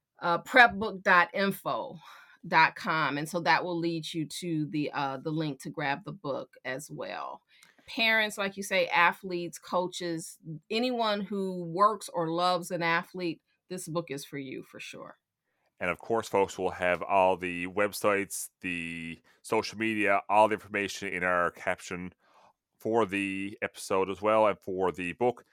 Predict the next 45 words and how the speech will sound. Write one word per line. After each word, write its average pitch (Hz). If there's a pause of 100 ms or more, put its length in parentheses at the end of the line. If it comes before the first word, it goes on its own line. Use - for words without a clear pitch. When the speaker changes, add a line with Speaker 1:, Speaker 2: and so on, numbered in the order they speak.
(120)
Speaker 2:
So -
you 80
can 85
find 90
that 87 (160)
link 95 (180)
below 92
as 85
well. 101
So -
feel 90
free 87
to 80
check 87
that 92
out. 95 (720)
One 139
question, 143
Natalie, 110
that 104
comes 110
to 98
my 101
mind 98
especially 113
is, 90 (140)
what 113
was 147
your 165
favorite 147
part 123
about 101
writing 104
this 95
book? -
Or -
what's 98
one 117
part 104
that 101
really 98
stuck 92
out 113
for -
you? 69